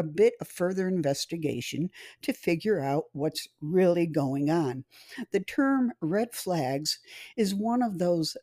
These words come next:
social media buzzwords that you'll see used and abused a lot online. And it's important to take a step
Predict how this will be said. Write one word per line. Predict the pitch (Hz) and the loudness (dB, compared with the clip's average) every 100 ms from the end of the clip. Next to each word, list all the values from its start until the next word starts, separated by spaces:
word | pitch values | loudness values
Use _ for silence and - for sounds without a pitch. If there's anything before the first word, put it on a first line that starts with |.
| - | -8
social | - 269 294 - 262 254 240 | -2 0 -2 0 2 2 2
media | 202 214 202 190 | 2 2 4 2
buzzwords | 160 135 165 220 151 131 135 156 180 170 | 2 0 2 2 0 -2 0 0 -2 2
that | 156 160 | 2 2
you'll | 170 160 | 0 -2
see | - 180 | 0 0
used | 170 151 185 220 240 226 214 | 0 0 2 4 4 2 2
and | 208 226 | 4 2
abused | 196 180 170 170 160 135 | 0 0 2 2 0 -2
a | 135 139 | 0 0
lot | 139 143 147 156 - | 0 0 2 0 -2
online. | 156 151 160 135 117 - - - - - - - | 0 4 4 4 0 -4 -8 -16 -18 -16 -18 -4
And | 214 208 220 | 2 2 4
it's | 240 - - | 0 -2 -4
important | 202 196 - 269 220 220 - | -2 -2 -2 -4 0 -2 -2
to | 202 | -4
take | - 202 | 0 2
a | 214 | 2
step | 208 - - 180 | 0 -2 2 2